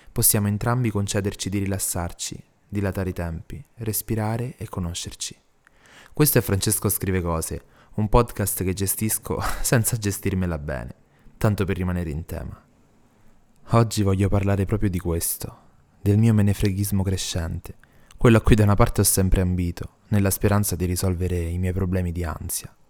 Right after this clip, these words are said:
In effetti imparare un po' a fregarsene potrebbe sembrare una chiave.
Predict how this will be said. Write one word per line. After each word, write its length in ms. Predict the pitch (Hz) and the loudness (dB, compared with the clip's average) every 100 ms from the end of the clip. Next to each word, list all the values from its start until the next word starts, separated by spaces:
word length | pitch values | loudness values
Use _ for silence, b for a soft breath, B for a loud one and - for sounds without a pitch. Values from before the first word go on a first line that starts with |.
| b b b b b | b b b b b
In 120 | 104 | 2
effetti 380 | 107 - 120 - | 2 2 2 2
imparare 320 | 95 95 101 | 2 4 4
un 80 | 101 | 4
po' 100 | 101 | 0
a 40 | |
fregarsene 800 | - - 95 95 - - 90 87 - | -2 -2 0 0 -2 -4 -6 -6 -6
potrebbe 340 | 90 95 92 | -4 -2 -2
sembrare 420 | 104 101 101 95 | 0 0 2 2
una 180 | 90 87 | 2 -2
chiave. 400 | 87 85 82 - | -2 -6 -6 -10